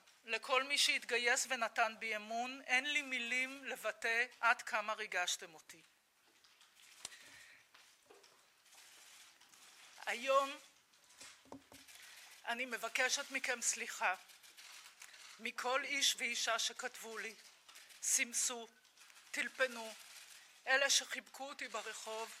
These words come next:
וביקשו שאהיה חזקה. אני עדיין חזקה, אני עדיין מאמינה שהדרך שלנו נכונה וטובה לישראל, אבל זוהי ההחלטה הנכונה לעת הזאת.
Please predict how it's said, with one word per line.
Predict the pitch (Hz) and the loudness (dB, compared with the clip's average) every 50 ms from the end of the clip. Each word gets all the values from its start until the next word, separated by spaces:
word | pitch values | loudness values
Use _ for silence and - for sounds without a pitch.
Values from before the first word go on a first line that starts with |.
| - - - - - - - - - - - - | -18 -20 -20 -20 -20 -20 -20 -20 -20 -12 -6 -4
וביקשו | 254 196 190 240 - - - 262 277 277 | -4 -4 -4 -2 0 2 2 2 2 2
שאהיה | - - 226 220 214 196 190 196 | 2 2 2 0 0 -2 -2 -4
חזקה. | - - 196 - 196 180 - - 196 175 180 - - _ - - - - _ _ _ _ _ _ _ _ _ _ _ _ - - - - - - - - - - - - - - - | -4 -6 -8 -6 -6 -6 -8 -6 -8 -8 -8 -10 -18 _ -20 -20 -20 -20 _ _ _ _ _ _ _ _ _ _ _ _ -20 -18 -16 -16 -14 -14 -14 -14 -14 -14 -16 -18 -14 -8 -4
אני | 226 262 233 247 247 | -4 0 4 4 4
עדיין | 240 - 247 254 269 285 311 | 6 6 8 10 10 8 8
חזקה, | 302 - - 262 233 262 247 - - 233 220 208 196 - - _ _ _ _ _ _ - - - | 4 -2 -2 2 2 2 2 2 4 4 6 4 4 0 -4 _ _ _ _ _ _ -8 -2 0
אני | 262 262 247 262 | 0 2 4 4
עדיין | 247 226 - 240 247 269 277 294 | 4 6 8 10 10 10 10 8
מאמינה | 302 285 269 240 247 240 247 247 262 | 4 4 4 4 2 2 4 4 4
שהדרך | 254 - 240 233 220 - 214 226 247 262 254 - | 4 2 0 0 0 0 0 0 2 2 2 2
שלנו | - 262 247 247 247 247 247 254 | 2 2 6 6 6 4 4 0
נכונה | 226 220 - - - 247 240 220 240 240 | -2 -4 -4 -6 -6 -6 -2 0 2 2
וטובה | 233 262 - - 233 - 208 214 | 0 -2 -6 -6 -4 0 2 0
לישראל, | 214 214 214 214 - - - 202 185 180 170 165 170 185 185 - - - - - - - - - - - - | 2 0 -2 -2 0 0 0 0 -2 -4 -4 -6 -8 -10 -14 -18 -20 -20 -20 -20 -20 -20 -20 -20 -16 -8 -4
אבל | 214 202 - 220 202 | -2 -2 0 -2 -2
זוהי | 196 - - 247 247 247 254 269 277 285 | -2 -2 0 2 2 4 4 4 4 2
ההחלטה | 254 247 233 214 - - 202 185 - - 226 214 | 4 2 2 2 0 -4 -8 -8 -4 0 0 0
הנכונה | 214 214 214 208 - - 214 208 208 208 208 | 0 0 -4 -6 -8 -8 -8 -2 0 0 2
לעת | 202 196 190 180 160 - - | 2 0 -2 -2 -4 -8 -10
הזאת. | 185 156 - 160 156 151 - - | -12 -10 -10 -10 -10 -12 -14 -18